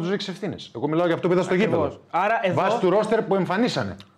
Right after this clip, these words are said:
Speaker 2: Άρα εδώ τι σημαίνει;
Speaker 1: Α, είναι άλλο κόμμα, κουβέντα αυτή που λες, αν το... αν με τα λεφτά που δώσανε φτιάξανε ένα ρόστερ.
Speaker 2: Ακριβώς.
Speaker 1: Όχι.
Speaker 2: Εκεί, εκεί θέλω να
Speaker 1: Εκεί
Speaker 2: φτάσω.
Speaker 1: συμφωνώ
Speaker 2: Εκεί
Speaker 1: μαζί σου.
Speaker 2: θέλω να
Speaker 1: Είναι
Speaker 2: φτάσω.
Speaker 1: τελει-, εκεί τελείως απέτυχαν.
Speaker 2: Άρα,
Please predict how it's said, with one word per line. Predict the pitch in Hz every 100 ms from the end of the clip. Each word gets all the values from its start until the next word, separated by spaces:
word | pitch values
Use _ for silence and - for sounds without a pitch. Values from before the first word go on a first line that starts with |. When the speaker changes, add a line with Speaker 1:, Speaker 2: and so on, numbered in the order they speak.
| _ _
Speaker 2:
Άρα | 202 233
εδώ | 240 262
τι | 262
σημαίνει; | 247 233 175
Speaker 1:
Α, | 143 180 -
είναι | 196 233
άλλο | 254
κόμμα, | 208 202 202
κουβέντα | 147 160 147 135
αυτή | 127
που | 123
λες, | 123 135
αν | 131
το... | 143
αν | 147 151 147
με | 147
τα | 139
λεφτά | 139 135 151 139
που | 135
δώσανε | 143 135 135 127
φτιάξανε | 127 147 - 135
ένα | 123
ρόστερ. | 127 160
Speaker 2:
Ακριβώς. | 208 208 160
Speaker 1:
Όχι. | 214
Speaker 2:
Εκεί, | 202 -
εκεί | 208 269
θέλω | 277
να | 196
Speaker 1:
Εκεί | 165
Speaker 2:
φτάσω. | 202
Speaker 1:
συμφωνώ | 196 185 202
Speaker 2:
Εκεί |
Speaker 1:
μαζί | 302
σου. | 277
Speaker 2:
θέλω | 240
να | 202
Speaker 1:
Είναι | 185
Speaker 2:
φτάσω. | 202
Speaker 1:
τελει-, | 220
εκεί | 170 208
τελείως | 208 214 190
απέτυχαν. | 208 175 -
Speaker 2:
Άρα, | 214 233